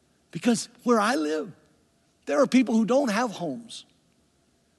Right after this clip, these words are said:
not just temporarily, but permanently. And there are people who have one set of clothing." And,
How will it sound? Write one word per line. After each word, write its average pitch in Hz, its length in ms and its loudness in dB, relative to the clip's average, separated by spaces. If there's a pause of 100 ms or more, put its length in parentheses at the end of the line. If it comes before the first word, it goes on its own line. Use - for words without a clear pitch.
(220)
not 269 200 4
just 220 340 -2 (540)
temporarily, 214 680 2
but 165 180 -2 (340)
permanently. - 600 -4 (960)
And 208 120 0
there 285 80 8
are 277 60 2
people 277 300 2
who 226 80 6
have 202 180 2 (400)
one 226 340 2
set 208 220 0
of 160 80 -4
clothing." 139 400 -6 (1500)
And, 185 200 -4